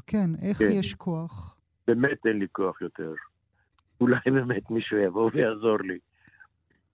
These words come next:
Speaker 2: באמת אין לי כוח. אבל הפ-, עכשיו זה פשוט תקופה כזאת. זה ייגמר עוד איזה, עוד איזה חודש או משהו. ירד ממני העול של, אה,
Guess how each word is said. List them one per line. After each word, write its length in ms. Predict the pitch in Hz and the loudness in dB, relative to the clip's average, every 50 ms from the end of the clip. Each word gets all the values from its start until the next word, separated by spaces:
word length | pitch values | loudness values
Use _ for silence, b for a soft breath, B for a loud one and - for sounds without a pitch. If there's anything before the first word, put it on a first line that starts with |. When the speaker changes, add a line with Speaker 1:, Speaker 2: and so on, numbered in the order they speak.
| _ _ _ _ _ _ _ _ _ _ _ _ _ _ _ _ - | _ _ _ _ _ _ _ _ _ _ _ _ _ _ _ _ 0
Speaker 2:
באמת 340 | 117 117 120 131 139 - | 2 4 4 2 2 2
אין 100 | 127 110 | 0 0
לי 60 | 101 98 - | -2 -4 -6
כוח. 400 | - - 87 85 - - - - _ _ - _ _ _ _ _ _ _ _ _ _ _ _ _ _ _ _ _ _ _ _ _ _ _ _ - | -6 -6 -6 -6 -8 -12 -20 -20 _ _ -20 _ _ _ _ _ _ _ _ _ _ _ _ _ _ _ _ _ _ _ _ _ _ _ _ -4
אבל 200 | 104 90 107 104 | 2 2 4 2
הפ-, 260 | 104 - - - - | 2 0 -2 -4 -4
עכשיו 320 | - - - - 139 135 113 92 | -4 -4 -2 0 0 0 0 -2
זה 60 | - - | -8 -6
פשוט 320 | - 90 - - - - | -6 -4 -2 -2 -4 -4
תקופה 400 | - - - 90 - - - 123 | -4 -8 -8 -6 -2 0 0 0
כזאת. 360 | - - - 98 - 90 85 - - 82 76 _ B B B B B B - | 0 0 -4 -2 -2 -2 -2 0 -2 -4 -4 _ B B B B B B 2
זה 60 | 104 | 4
ייגמר 440 | 120 107 107 113 120 143 160 156 120 | 4 4 4 4 4 4 2 2 2
עוד 220 | 90 95 98 95 | 2 0 2 2
איזה, 380 | 110 101 82 - 98 92 90 90 - _ b b b b b b b b _ _ _ | 2 0 2 2 2 2 2 0 -2 _ b b b b b b b b _ _ _
עוד 200 | - 110 107 98 | 0 0 2 4
איזה 560 | 107 90 - 95 92 90 87 87 87 85 85 82 | 2 2 4 4 4 4 4 4 2 2 2 0
חודש 560 | - - - 110 143 139 117 110 90 - - | 0 0 2 2 2 2 2 0 -2 -2 -6
או 40 | 87 | -4
משהו. 460 | 87 101 117 120 - - 95 85 73 - _ _ _ _ _ _ _ - | -2 0 0 -2 -2 -4 -6 -6 -6 -8 _ _ _ _ _ _ _ -2
ירד 280 | 107 107 98 113 120 120 | 0 2 4 4 2 2
ממני 640 | 120 123 120 110 107 104 101 98 98 98 98 95 92 92 _ _ _ _ _ _ _ _ _ _ _ _ - | 2 -2 -2 0 0 0 0 0 -2 -2 -2 -4 -4 -8 _ _ _ _ _ _ _ _ _ _ _ _ -6
העול 320 | 98 92 - 113 113 120 113 | -6 -4 0 2 2 2 2
של, 280 | - - 104 101 95 95 | 0 -2 -2 -2 0 0
אה, 260 | 95 92 92 92 | 0 0 -2 -2